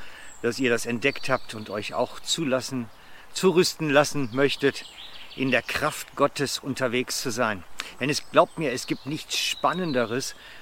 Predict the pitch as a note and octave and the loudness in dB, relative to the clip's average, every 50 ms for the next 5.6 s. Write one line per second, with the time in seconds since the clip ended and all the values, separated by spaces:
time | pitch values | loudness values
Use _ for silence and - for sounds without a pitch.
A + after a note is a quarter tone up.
0 | - - - - A2+ A2+ - - - F3+ G3 G3+ F#3 F3 D#3 B2+ - - C#3 D3 | -18 -14 -8 -8 -6 -6 -6 -4 0 2 2 4 4 2 2 0 -2 -4 -4 -4
1 | - - - - C#3+ C#3 - C3 A#2+ - B2+ C#3 A#2 A2+ A#2+ G#2+ A#2 B2+ - - | -4 -6 -4 -2 -2 -2 -2 -4 -10 -8 -8 -8 -4 -4 -2 -2 -2 -6 -6 -8
2 | - - G#2 F2+ G2 F2+ E2+ F2 F2+ F#2 F#2+ - - - - - - - - A#2+ | -8 -10 -10 -10 -10 -10 -10 -12 -14 -16 -18 -20 -18 -16 -16 -16 -16 -8 -2 0
3 | B2 B2 A#2 - - - - C3 C#3+ - - - D3+ C3+ B2+ - - A2+ A2 G2+ | 0 0 0 -4 -12 -6 -6 -6 -6 -4 -4 -2 -2 -2 -2 -4 -6 -8 -8 0
4 | - C3+ B2 C#3 D3+ - - D3 C#3 - - - D3+ D3 B2 D#3 D3 C#3 C3+ C#3 | 2 2 4 4 0 -2 -2 -2 -2 -2 -4 -2 -2 0 2 2 0 2 0 -2
5 | C#3 - - - D3+ C3 - C3 - A#2+ B2 A#2 | -4 -4 -6 -6 -6 -6 -6 -6 -4 -4 -4 -4